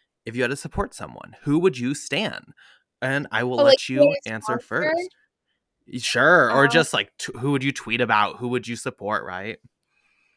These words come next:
Speaker 2: Okay. Like, out of the kids who are in the seventy-fourth Hunger Games.
Speaker 1: Yes.
Speaker 2: I feel like I would not like Katniss 'cause she gives me bad vibes. Um, who else is in this cast?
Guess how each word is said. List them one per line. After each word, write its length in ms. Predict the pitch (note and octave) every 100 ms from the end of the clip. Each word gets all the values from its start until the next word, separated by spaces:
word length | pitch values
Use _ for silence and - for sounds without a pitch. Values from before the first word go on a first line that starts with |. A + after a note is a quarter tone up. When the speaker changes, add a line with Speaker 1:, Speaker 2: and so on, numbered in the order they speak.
| _ _ _
Speaker 2:
Okay. 640 | B3 A#3+ A#3+ G3+ A3+ B3 - _ _ _ _ -
Like, 480 | B3 A3 G#3+ - - -
out 140 | A#3+
of 140 | A#3+ A3+
the 380 | A#3+ A3+ A3+ A3+ -
kids 480 | - G#3+ G#3 G#3 -
who 120 | A3
are 140 | G#3
in 500 | - G3+ G3 G3+ G3
the 100 | -
seventy-fourth 480 | A3 G3 - - -
Hunger 220 | - -
Games. 420 | - - - - - _ _ -
Speaker 1:
Yes. 360 | G#2+ F#2 -
Speaker 2:
I 320 | C4 B3+ C4 D#4+ -
feel 200 | G4 G4
like 240 | C#4 C4 -
I 100 | A#3+
would 160 | A#3+ A3
not 240 | G#3+ F3+ -
like 200 | A#3 A#3
Katniss 800 | - G3 F#3+ G#3+ A3 A#3 - - -
'cause 160 | -
she 240 | A#3 B3 A3+
gives 260 | A#3 A#3 B3+
me 360 | B3 B3 A#3+ - B3 _
bad 240 | A#3 B3+ A#3+
vibes. 580 | C4 A#3 F2+ - - - _ _ _ _ -
Um, 800 | A#3 A3+ A3 A3 A3 A3 A3+ A#3+ _ _ - A#3+
who 120 | B3
else 320 | C4+ G#3 G#3+
is 120 | A#3 A#3
in 140 | A3
this 200 | A3 - -
cast? 680 | - - A3 A#3 - -